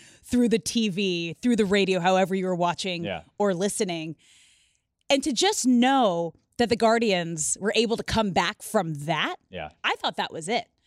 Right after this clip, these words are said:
Speaker 1: After
Speaker 2: Yeah.
Speaker 1: at that moment, I was like, "Oh, that's it. That's, it's gonna, it's gonna take the wind out of their sails. They're done."
Speaker 2: This young team isn't
Speaker 1: Yeah.
Speaker 2: gonna know how to respond to this.
Speaker 1: No.
Speaker 2: Yeah.
Speaker 1: By the end of the game,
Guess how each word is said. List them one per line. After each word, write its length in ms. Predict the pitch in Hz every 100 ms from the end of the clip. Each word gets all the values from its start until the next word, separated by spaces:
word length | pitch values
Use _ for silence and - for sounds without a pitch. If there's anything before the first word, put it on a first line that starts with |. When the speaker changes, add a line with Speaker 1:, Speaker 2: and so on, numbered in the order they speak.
| _
Speaker 1:
After 520 | 220 269 294 254 226 202 _
Speaker 2:
Yeah. 260 | 123 190 269 240
Speaker 1:
at 240 | 254 277
that 200 | 302 349
moment, 340 | 269 285 320 214
I 60 |
was 100 | 202
like, 140 | 220 220
"Oh, 140 | 285
that's 200 | 240 233
it. 140 | 339 233
That's, 160 | 202
it's 180 | - 208
gonna, 280 | - 254 214 - _ _ _ _ _ _ _ _
it's 100 | -
gonna 160 | 277 262
take 180 | 311
the 80 | 294
wind 160 | 262 269
out 100 | 247
of 60 |
their 80 | 233
sails. 460 | 202 196 180 - - _ _ _ -
They're 240 | 180 220
done." 300 | 185 156 131
Speaker 2:
This 180 | 143 120
young 400 | 127 131 139 135
team 360 | 135 120 113
isn't 200 | 110 120
Speaker 1:
Yeah. 80 | 508
Speaker 2:
gonna 180 | 480 113
know 140 | 101 95
how 120 | 98
to 80 | 92
respond 500 | 90 - 85 80 78
to 100 | 90
this. 320 | 76 73 -
Speaker 1:
No. 580 | 247 359 494 311 160 131 _ _
Speaker 2:
Yeah. 220 | - 65 _ _ _ _ _ _ _ _ _ _
Speaker 1:
By 180 | 359 453 480
the 100 | 427
end 100 | 480
of 60 | 370
the 180 | 262
game, 440 | 349 440 269 233